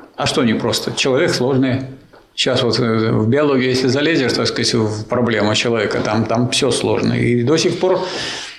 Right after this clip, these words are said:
а, такой системы знаний ещё из этого не получилось, потому что пока непонятно, как всё это увязать.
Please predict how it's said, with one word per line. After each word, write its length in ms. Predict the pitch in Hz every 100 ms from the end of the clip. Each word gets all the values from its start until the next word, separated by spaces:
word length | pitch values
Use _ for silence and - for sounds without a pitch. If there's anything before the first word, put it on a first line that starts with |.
| - _ - _ -
а, 520 | 131 131 - 127 131 131
такой 280 | 135 127 131
системы 500 | 123 139 - 220 147
знаний 380 | 113 117 113 107
ещё 220 | 113 151
из 120 | 143
этого 240 | 131 131 127
не 100 | 131
получилось, 640 | 135 131 131 107 117 117
потому 360 | - 117 107 113
что 180 | - 117
пока 320 | 110 110 113
непонятно, 640 | 113 139 127 104 92 104
как 220 | - 98 -
всё 180 | -
это 160 | 107 110
увязать. 600 | 107 110 107 110 - -